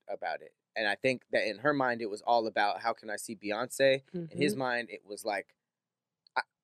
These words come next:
Speaker 1: I already know. In his mind, he was probably like, all the en-, entertainment that he didn't do
Speaker 2: Mm-hmm.
Speaker 1: and he put off because of their conversation. And then on top of
Speaker 2: Mm-hmm.
Speaker 1: that, it's, "Okay, now I know that whatever we're in together, at any point, you could pull out of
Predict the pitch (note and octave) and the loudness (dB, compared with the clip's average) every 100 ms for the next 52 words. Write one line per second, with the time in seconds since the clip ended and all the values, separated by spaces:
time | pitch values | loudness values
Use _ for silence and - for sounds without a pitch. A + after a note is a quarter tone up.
0 | _ F#3+ A3 F#3 D#3+ A#2+ A2+ C#3 G3 F3+ | _ 12 12 10 6 4 4 4 6 6
1 | D#3 E3 D#3 D3+ C3+ B2 - - D3 D#3 | 6 6 8 8 8 4 0 6 8 8
2 | D3 C3+ D3+ C#3+ D3+ C#3 C3+ F#2 B2+ D3+ | 4 0 2 2 4 2 2 0 2 4
3 | D#3+ D#3+ E3+ F3 F3+ - E3 F#3+ A2 B2+ | 4 4 4 4 -2 -20 -10 -6 -2 4
4 | D3+ - E3 C#3+ D3+ - C3+ C#3+ B2+ C3 | 4 4 4 8 8 6 0 0 0 0
5 | C3 D3 C#3 C#3 D3 D3 E3 E3+ _ _ | 0 0 -2 2 2 2 -2 -6 _ _
6 | - C3+ C3+ B2 A#2+ F#3 E3 - B2 A#2+ | -2 2 4 4 6 6 6 4 4 4
7 | - _ _ - C3 A#2+ - - _ - | 0 _ _ 2 2 2 -2 -6 _ -2
8 | G#2 - A#2 G#2 - _ - C#3 D3 C3+ | 0 2 2 2 -4 _ 2 6 8 6
9 | C3 C3 B2 A2+ C3 C#3 B2+ B2 B2+ C3 | 4 4 2 4 4 4 2 2 2 2
10 | B2+ - A2 C3 C#3 E3 F3+ - _ _ | 0 -4 4 6 6 4 2 -4 _ _
11 | _ - - C#3+ C#3+ - D3 B2 - _ | _ -6 -2 0 0 0 0 0 -4 _
12 | _ _ A#2 C3 - B2 G2+ _ - D3+ | _ _ -4 -2 2 0 0 _ 0 4
13 | C3+ B2+ A2+ G#2 | 6 6 4 -2